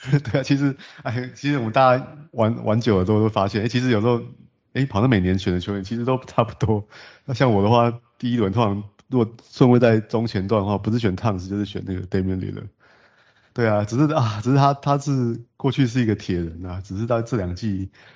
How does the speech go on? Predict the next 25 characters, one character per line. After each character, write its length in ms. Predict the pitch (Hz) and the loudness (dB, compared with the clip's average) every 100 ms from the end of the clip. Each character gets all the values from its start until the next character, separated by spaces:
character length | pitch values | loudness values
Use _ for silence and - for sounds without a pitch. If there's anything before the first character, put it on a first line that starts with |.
| _ | _
过 140 | - 123 | 0 4
去 80 | 120 | 6
两 140 | 87 | 4
季 140 | 113 98 | 0 0
他 240 | 101 101 | 0 0
的 240 | 95 90 90 | -4 -6 -6
那 100 | 98 | -6
个 60 | |
出 160 | 90 104 | -4 0
赛 160 | 107 | 0
数 160 | 92 95 | 0 0
就， 340 | 98 92 98 92 | 0 0 -2 -2
就 260 | 107 95 | -2 -2
受 160 | 95 101 | -4 -2
到 160 | 98 | -2
很 80 | 95 | -4
大 180 | 90 95 | -4 -6
的 100 | 98 | -6
影 120 | 92 87 | -8 -10
响。 240 | - 107 - _ _ - - _ | -10 -14 -16 _ _ -20 -20 _
不 80 | 160 | 2
过 80 | 160 | 4
我 40 | |
觉 120 | 147 | 6
得， 240 | 151 156 | 6 4